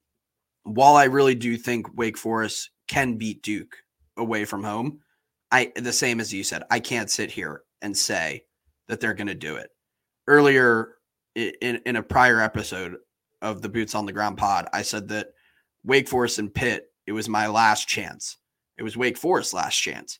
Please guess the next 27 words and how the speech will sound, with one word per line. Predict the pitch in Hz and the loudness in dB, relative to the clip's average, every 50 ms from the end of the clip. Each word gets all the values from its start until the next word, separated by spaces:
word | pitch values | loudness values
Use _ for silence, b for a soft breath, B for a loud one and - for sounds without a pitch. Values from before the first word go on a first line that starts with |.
| _ _ _ _ _ _ | _ _ _ _ _ _
for | - - 131 | -12 -8 -4
me | 131 135 135 | -2 -2 0
to | 123 123 | -2 -2
give | 117 117 110 104 | -2 -2 -4 -2
them | 110 113 107 104 | -2 -4 -4 -4
the | 104 95 | -4 -4
benefit | 101 104 101 98 - - 98 | -4 -4 -4 -4 -8 -8 -8
of | 95 90 | -8 -8
the | 98 | -8
doubt | 85 90 80 - - - _ _ _ _ _ - | -4 -4 -4 -4 -4 -8 _ _ _ _ _ -8
away | 110 104 101 95 | -6 -6 -4 -6
from | 95 - 90 87 | -6 -8 -10 -10
home. | - 95 57 55 - _ _ _ _ _ _ _ _ _ _ _ _ - | -10 -12 -12 -14 -18 _ _ _ _ _ _ _ _ _ _ _ _ -6
And | - | -4
I'm | 127 127 | -2 -2
gonna | 135 135 120 | 0 0 -2
stand | - - - 151 147 139 127 | 0 0 2 2 2 2 4
by | 117 117 117 | 2 2 2
that | 107 107 98 98 - | 2 0 -2 -2 -4
statement. | - - 95 92 - - - - - _ - | -4 -4 -6 -8 -8 -10 -18 -20 -20 _ -10
Wake | 110 113 110 | -8 -8 -6
Forest | - 120 117 110 - - | -4 -4 -4 -4 -4 -6
did | 107 | -4
not | 107 113 113 117 117 | 0 0 0 0 0
win | 127 123 123 | -2 -2 0
that | 127 127 127 - | 0 0 0 -2
game. | - 110 107 101 104 107 | -4 -4 -4 -4 -6 -8